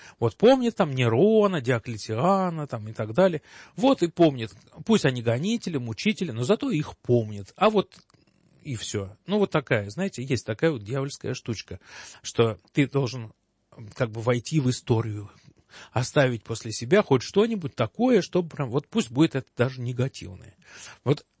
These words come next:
эм, это, конечно, всё их идея, но, м,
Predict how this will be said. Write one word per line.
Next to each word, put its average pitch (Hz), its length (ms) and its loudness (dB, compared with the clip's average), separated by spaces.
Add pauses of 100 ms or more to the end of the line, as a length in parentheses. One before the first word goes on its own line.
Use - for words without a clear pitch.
(120)
эм, 139 480 2 (120)
это, 202 200 2
конечно, 143 360 0
всё 135 200 2
их - 500 -4 (520)
идея, 214 500 -4 (600)
но, 214 360 2 (340)
м, - 380 -20